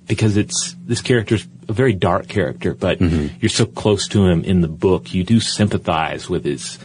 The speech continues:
Speaker 1: with, with his, uh, his psyche to a, a large extent. It's, it's so, so very well presented.
Speaker 2: I think in, I, I was trying to think of fictional examples w-, for this episode.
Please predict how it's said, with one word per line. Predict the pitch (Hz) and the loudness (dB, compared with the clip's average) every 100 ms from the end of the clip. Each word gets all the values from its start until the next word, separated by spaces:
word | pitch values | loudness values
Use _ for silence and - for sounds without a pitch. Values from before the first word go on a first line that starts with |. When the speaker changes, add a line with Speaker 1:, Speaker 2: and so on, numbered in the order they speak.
| - - - - - - - | -20 -20 -20 -20 -20 -20 -10
Speaker 1:
with, | - 92 92 | 0 0 0
with | 87 82 | -4 -2
his, | 82 82 76 | 0 0 0
uh, | 80 76 - - - | -6 -6 -8 -16 -8
his | 90 | -6
psyche | - 85 82 - 76 - | -4 -4 -4 -6 -8 -8
to | - 78 | -4 -2
a, | - 53 | -4 -4
a | |
large | 82 76 - | -2 -4 -4
extent. | - - 82 71 - | -8 -6 -6 -8 -8
It's, | - - - | -10 -10 -10
it's | - | -6
so, | - 113 101 87 - - - - | 0 4 4 2 -6 -18 -20 -10
so | - 117 | 0 0
very | 98 95 | 2 4
well | 85 82 | 4 2
presented. | 85 82 82 71 80 - - - | 0 0 -2 -2 -8 -14 -20 -10
Speaker 2:
I | - 110 | 0 0
think | - 170 165 - - | 0 2 2 0 0
in, | 104 101 101 - - - 98 104 - - - - - - | 4 6 4 0 -4 -2 -2 -4 -14 -20 -20 -4 -2 0
I, | 104 120 117 | 2 2 4
I | 120 | 2
was | 117 | 2
trying | - 131 120 | 0 2 2
to | |
think | 104 107 90 | 2 2 2
of | 85 | 0
fictional | - 87 - 85 82 | -2 -2 2 2 4
examples | 78 78 82 80 76 76 73 - - - - - - - - - - - | 2 2 2 2 2 4 2 -4 -12 -18 -20 -20 -20 -20 -20 -20 -20 -10
w-, | - - - | -6 -6 -6
for | - - 90 | -8 0 2
this | 82 - | 2 2
episode. | 90 90 - 85 78 | 0 0 4 4 4